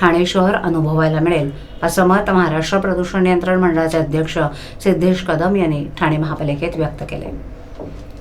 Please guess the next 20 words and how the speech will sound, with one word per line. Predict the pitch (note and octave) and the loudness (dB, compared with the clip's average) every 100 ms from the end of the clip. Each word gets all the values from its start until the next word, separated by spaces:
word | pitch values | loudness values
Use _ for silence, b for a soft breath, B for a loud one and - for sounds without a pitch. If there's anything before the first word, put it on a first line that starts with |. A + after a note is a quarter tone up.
| - - | -14 -4
महाराष्ट्र | G3 F#3 F#3+ F#3+ A3 | 4 6 4 4 0
प्रदूषण | G#3 F#3+ F#3 G3 F#3+ | 0 0 0 2 4
नियंत्रण | F#3 F3+ F3+ F3+ | 4 4 2 4
मंडळाचे | F3 E3 E3+ E3 F3 | 2 2 2 2 0
अध्यक्ष | D3 D#3+ D#3+ E3+ | 2 0 0 -2
सिद्धेश | E3 D3+ D#3+ D#3 - | -2 0 2 0 -2
कदम | E3 F3 F#3+ | 0 2 2
यांच्या | D#3+ - D#3 | 2 0 -2
अध्यक्षतेखाली | D3 D#3 F3 F#3 F#3 F#3 F3+ | 0 0 0 0 2 2 2
झालेल्या | F3 D#3 D#3+ | 2 2 2
बैठकीला | D#3 D3+ E3 D#3+ E3 C3+ B B B B | 0 -2 -2 -2 0 0 B B B B
पालिका | F#3+ F#3 F#3+ | 6 6 6
आयुक्त | F#3+ F#3+ F#3+ F#3+ | 4 4 2 -2
सौरभ | F#3+ E3+ D#3 D#3+ | 0 0 0 2
राव, | D#3+ E3 - | 2 0 -2
अतिरिक्त | E3 E3 D#3 D#3+ | -4 0 -2 0
आयुक्त | D3+ D#3 D#3 D#3 | 0 0 0 -2
दोन | D3+ D#3 D#3 | 0 0 0
प्रशांत | D#3+ D3 E3+ F3+ | -2 -2 0 2
रोडे, | F#3+ F#3+ | 2 2